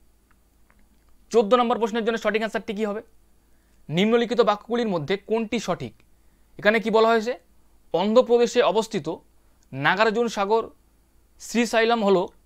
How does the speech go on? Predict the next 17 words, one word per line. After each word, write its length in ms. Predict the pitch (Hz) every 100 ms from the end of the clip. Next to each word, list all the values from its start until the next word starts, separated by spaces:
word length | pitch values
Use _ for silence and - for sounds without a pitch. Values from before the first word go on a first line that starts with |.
| _ _ _ _ -
কোনটি? 340 | 202 180 113 - _ _ _ _ -
সঠিক 280 | - 220
অ্যান্সারটি 340 | 240 208 196 165
হবে 200 | 156 247 - _ _ _ _ _ -
যে 320 | 131 190 196 - -
এটি 240 | 170 233
ভারতের 460 | 165 165 185 247 208
বৃহত্তম 560 | 156 208 - 233 302 - _ _ _ _ -
ব্যাঘ্র 520 | 123 170 208 202 240
সংরক্ষণ 560 | - 196 208 208 226 202
কেন্দ্র। 320 | 160 147 131 - _ _ _ _ _ _ _ _ _ _ _ _ _ _ _ _ _ _ _ _ _ _ -
এখানে 220 | 180 240
একটি 320 | 226 247 285 _ -
ম্যাথের 340 | 160 190 233 220
কোশ্চেন 300 | 214 233 214
দেওয়া 140 | 220
হয়েছে, 260 | 220 240